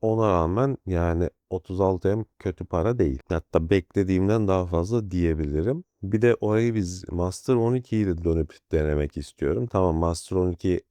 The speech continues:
vururken daha fazla mana harcıyor ama daha az heal'a duracak. Bu zamandan da tasarruf demek. Daha az heal'a durmak demek. Mob'u da daha hızlı kesmek demek. Kötü değil bence. İki çarla çok iyi olabilir gibi ya.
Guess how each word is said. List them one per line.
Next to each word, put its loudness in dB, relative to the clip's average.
vururken -2
daha 0
fazla -2
mana -2
harcıyor -2
ama 0
daha -2
az -2
heal'a 0
duracak. -2
Bu 0
zamandan 0
da -4
tasarruf -6
demek. -8
Daha -2
az -8
heal'a -4
durmak -6
demek. -8
Mob'u 2
da 2
daha 2
hızlı -6
kesmek -4
demek. -8
Kötü 0
değil 2
bence. 2
İki -4
çarla 2
çok -4
iyi 0
olabilir 0
gibi -4
ya. -4